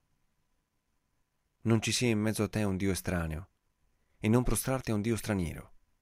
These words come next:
Sono io il Signore, tuo Dio,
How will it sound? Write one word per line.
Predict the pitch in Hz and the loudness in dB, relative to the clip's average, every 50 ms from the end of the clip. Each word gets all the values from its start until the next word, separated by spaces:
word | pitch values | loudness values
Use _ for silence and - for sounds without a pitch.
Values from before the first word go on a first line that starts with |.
| _ _ _ _ _ _ _ _ _ _ _ _ _ _ _ _ _ | _ _ _ _ _ _ _ _ _ _ _ _ _ _ _ _ _
Sono | - - 113 104 101 95 | 0 2 4 4 4 2
io | 92 90 87 | 2 2 0
il | 82 82 | 0 -2
Signore, | - - 87 82 82 82 78 76 76 76 92 - _ _ _ _ - | -4 -4 -4 -4 -4 -4 -4 -4 -6 -8 -12 -14 _ _ _ _ -6
tuo | - 101 95 87 | -2 0 0 0
Dio, | 87 85 82 76 80 90 - | 0 -2 -4 -4 -6 -10 -14